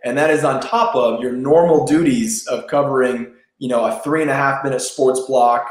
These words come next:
or I guess it was actually back then, it was four minutes in the earlies, two separate minute blocks, and then, you know, three and a half minutes at eleven.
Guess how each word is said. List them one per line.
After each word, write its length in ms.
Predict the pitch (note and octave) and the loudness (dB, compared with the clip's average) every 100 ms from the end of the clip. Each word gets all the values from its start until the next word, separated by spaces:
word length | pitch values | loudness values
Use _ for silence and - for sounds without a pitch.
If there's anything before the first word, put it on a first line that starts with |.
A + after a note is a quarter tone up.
| - - | -12 -10
or 340 | - A2 A2 A#2 | -6 -4 -4 -4
I 60 | |
guess 160 | C#3+ E3+ | -2 -4
it 40 | |
was 80 | C3+ | -2
actually 240 | B2 - - | -2 -2 -2
back 180 | A2+ | -2
then, 80 | D3+ | -2
it 40 | A2 | -6
was 180 | - | -8
four 240 | - D#3+ E3+ | -2 2 2
minutes 320 | C3+ C3 C3 | 2 0 -2
in 80 | A#2+ | -4
the 120 | A2 | -2
earlies, 460 | B2+ A2+ A2+ - - | -2 -2 -4 -8 -12
two 160 | D#3+ | -12
separate 340 | C#3+ C#3+ C3+ A2+ | -8 -6 -6 -8
minute 240 | A2+ G#2+ | -8 -8
blocks, 560 | G#2 G#2 B2 - - - _ _ | -6 -4 -6 -10 -18 -20 _ _
and 200 | A#2+ A#2 | -6 -2
then, 480 | A#2 A2+ G#2+ G#2+ G#2+ - | 0 0 -2 -4 -10 -10
you 100 | A2+ | -10
know, 100 | G#2+ | -8
three 240 | - C3 | -4 -2
and 60 | A#2 | 0
a 40 | |
half 240 | A2+ A2+ | 0 -2
minutes 280 | A#2+ A2+ A2 | -2 -2 -2
at 60 | G#2+ | -4
eleven. 380 | G2+ C#3 - | 0 0 0